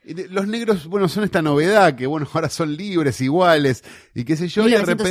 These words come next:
Speaker 2: cincuenta y siete.
Speaker 1: Exacto,
Speaker 2: Sí.
Speaker 1: se muda una familia de negros a este barrio, generando una gran desazón entre todos y, y protestas y cosas y demás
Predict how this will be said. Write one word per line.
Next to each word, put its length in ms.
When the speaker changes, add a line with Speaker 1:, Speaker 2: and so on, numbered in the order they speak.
Speaker 2:
cincuenta 240
y 40
siete. 320
Speaker 1:
Exacto, 360
Speaker 2:
Sí. 80
Speaker 1:
se 80
muda 480
una 200
familia 380
de 80
negros 380
a 60
este 200
barrio, 480
generando 1040
una 340
gran 320
desazón 640
entre 260
todos 420
y, 220
y 140
protestas 720
y 60
cosas 380
y 40
demás 320